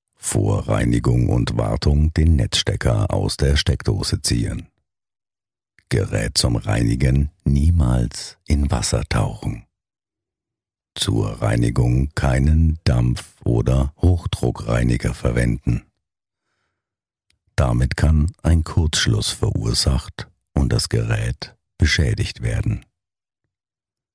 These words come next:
Alle Teile nach dem Reinigen gründlich abtrocknen.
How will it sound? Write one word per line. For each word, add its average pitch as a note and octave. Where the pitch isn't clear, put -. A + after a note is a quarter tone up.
Alle A#1
Teile A#1
nach A#1
dem A#1
Reinigen B1
gründlich C#2+
abtrocknen. -